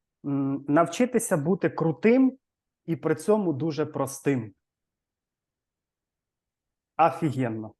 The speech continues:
От мені це в житті дуже сильно допомагає. Бути крутим, знати собі ціну,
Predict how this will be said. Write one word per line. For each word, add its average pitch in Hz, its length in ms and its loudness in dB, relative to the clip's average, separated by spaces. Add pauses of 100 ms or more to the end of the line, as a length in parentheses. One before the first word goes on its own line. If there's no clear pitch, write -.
(680)
От 151 240 2
мені 175 480 6
це 190 180 0
в 143 60 0
житті 156 320 0
дуже 139 320 0
сильно 123 380 -4
допомагає. 110 600 -8 (800)
Бути 180 320 2
крутим, 180 600 2
знати 151 360 2
собі 131 320 -6
ціну, 190 500 0